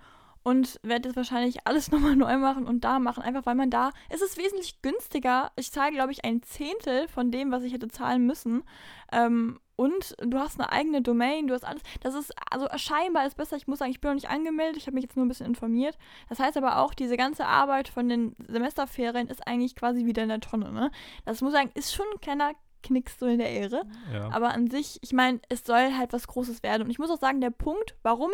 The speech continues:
Speaker 1: ich mich dazu entschieden habe, war auch ein Satz von dem besagten Professor. Und zwar hat er gesagt, ähm, d-, d-, das Ding, was wir beherrschen sollen, ist,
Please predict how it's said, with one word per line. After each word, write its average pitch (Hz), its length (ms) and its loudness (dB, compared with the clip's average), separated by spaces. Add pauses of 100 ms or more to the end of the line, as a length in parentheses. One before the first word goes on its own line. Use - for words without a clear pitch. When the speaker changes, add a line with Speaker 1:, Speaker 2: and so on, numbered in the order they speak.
Speaker 1:
ich 415 100 -4
mich 302 120 -6
dazu 277 240 -6
entschieden 285 420 -2
habe, 254 240 0
war 240 120 2
auch - 260 0
ein 233 180 0
Satz 247 200 -6
von 240 120 -2
dem 226 140 2
besagten 226 360 -2
Professor. 240 600 -6 (400)
Und 240 120 0
zwar 240 140 2
hat 294 80 0
er 294 80 0
gesagt, 254 540 -2
ähm, 240 380 4 (640)
d-, - 80 -4 (100)
d-, - 80 -12
das 269 220 -6 (340)
Ding, 349 320 2
was 247 220 0
wir 269 160 -2
beherrschen 269 580 4
sollen, 220 480 2
ist, - 340 -2